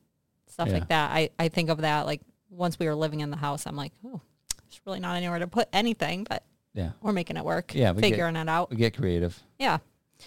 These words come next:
Speaker 1: But anyway.
Speaker 2: Transitioning into our topic of today.
Speaker 1: Yeah.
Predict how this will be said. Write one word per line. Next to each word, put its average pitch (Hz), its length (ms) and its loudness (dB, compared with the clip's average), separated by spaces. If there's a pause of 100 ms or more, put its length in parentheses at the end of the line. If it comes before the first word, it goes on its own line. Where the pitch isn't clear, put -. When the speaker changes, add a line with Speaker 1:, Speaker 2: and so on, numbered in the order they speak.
(280)
Speaker 1:
But 269 120 8
anyway. 170 460 6 (680)
Speaker 2:
Transitioning 120 680 4
into 101 460 2
our 90 500 6
topic 110 420 2
of 87 120 2
today. 98 500 2 (1400)
Speaker 1:
Yeah. 233 180 0